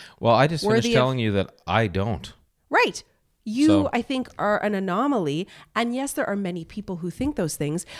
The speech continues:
Speaker 2: But even the most conscious, woke person, that would be me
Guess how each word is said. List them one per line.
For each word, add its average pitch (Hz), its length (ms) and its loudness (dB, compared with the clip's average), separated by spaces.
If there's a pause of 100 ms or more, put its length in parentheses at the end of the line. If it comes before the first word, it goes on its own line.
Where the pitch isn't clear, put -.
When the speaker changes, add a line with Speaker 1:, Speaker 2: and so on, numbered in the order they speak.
(100)
Speaker 2:
But - 180 -2
even 294 520 2
the 226 180 0
most 214 560 0
conscious, 254 760 -2
woke 214 440 0
person, 208 580 -4 (220)
that 147 140 -8
would 156 120 -8
be 196 120 -6
me 151 300 -8